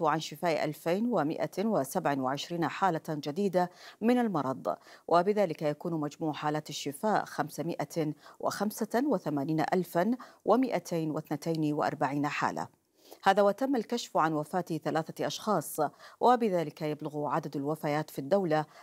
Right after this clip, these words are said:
ألفا وسبعمائة وإحدى وأربعين وفاة.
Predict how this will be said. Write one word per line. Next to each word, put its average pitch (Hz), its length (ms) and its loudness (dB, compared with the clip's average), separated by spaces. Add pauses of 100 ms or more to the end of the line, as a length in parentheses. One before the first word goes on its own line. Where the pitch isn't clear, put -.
(160)
ألفا 180 460 0 (140)
وسبعمائة 165 760 -2 (100)
وإحدى 151 800 -2
وأربعين 143 640 0
وفاة. 143 500 0